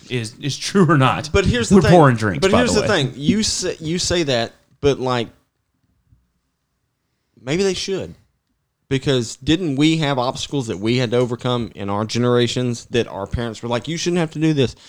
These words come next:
Speaker 2: But we did, and we had to navigate it, and we had to figure it out for ourselves. I don't
Speaker 1: Uh,
Speaker 2: mean that, I
Speaker 1: I,
Speaker 2: don't mean that in a bad, I don't
Speaker 1: I agree, I agree with you on that, but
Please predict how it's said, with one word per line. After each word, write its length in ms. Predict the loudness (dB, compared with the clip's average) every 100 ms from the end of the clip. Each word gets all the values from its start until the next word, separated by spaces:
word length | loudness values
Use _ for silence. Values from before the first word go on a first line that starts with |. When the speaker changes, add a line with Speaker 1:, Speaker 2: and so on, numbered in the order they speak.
| -20 -20 -6
Speaker 2:
But 100 | -2
we 140 | 0
did, 220 | 4 2 2
and 120 | 0
we 80 | 2
had 100 | 0
to 60 |
navigate 480 | 0 -2 -2 -2 -2
it, 60 | -2
and 100 | -2
we 120 | 0
had 100 | 0
to 60 | 0
figure 260 | -2 0
it 60 | 0
out 320 | 0 -2 -6 _ -8
for 120 | -4
ourselves. 480 | -4 -4 -6 -6 -14 -20 -20 _ -6
I 80 |
don't 120 | -2 0
Speaker 1:
Uh, 100 | 4
Speaker 2:
mean 200 | 4 4
that, 200 | 0 0
I 100 | 0
Speaker 1:
I, 20 |
Speaker 2:
don't 180 | 2 0
mean 140 | 0 0
that 120 | 0
in 60 |
a 60 | 0
bad, 260 | 2 0 0
I 60 | -2
don't 100 | 2
Speaker 1:
I 140 | 2
agree, 240 | 2 2
I 140 | 2 2
agree 320 | 2 2 2
with 160 | 2 -2
you 140 | -2
on 100 | -2
that, 220 | -4 -6 -6
but 360 | 0 0 0